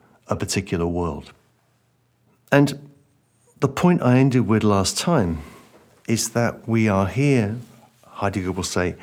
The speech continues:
in a hermeneutic circle.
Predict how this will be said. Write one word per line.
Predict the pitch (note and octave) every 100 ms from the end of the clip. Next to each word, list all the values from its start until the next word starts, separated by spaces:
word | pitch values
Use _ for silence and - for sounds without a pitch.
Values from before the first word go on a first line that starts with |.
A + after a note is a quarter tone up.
| - - - _ -
in | A2+ A#2 A2 - - -
a | G#2
hermeneutic | F#2 B2 A#2+ A2+ G#2 G2+ - -
circle. | - - F#2 F2 - D2+